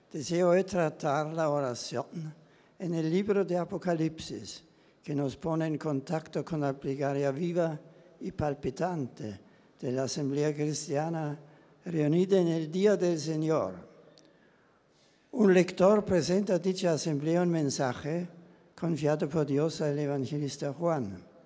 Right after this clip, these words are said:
Del diálogo constante entre ellos resuena una sinfonía de oración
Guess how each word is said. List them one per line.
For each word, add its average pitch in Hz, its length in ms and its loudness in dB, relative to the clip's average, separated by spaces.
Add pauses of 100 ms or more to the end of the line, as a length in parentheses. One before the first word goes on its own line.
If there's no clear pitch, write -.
(1040)
Del 170 200 -4
diálogo 180 500 2
constante 180 800 -2
entre 147 420 -2
ellos 170 500 -4
resuena 151 720 -4
una 160 220 -2
sinfonía 165 680 2
de 165 120 0
oración 147 920 -2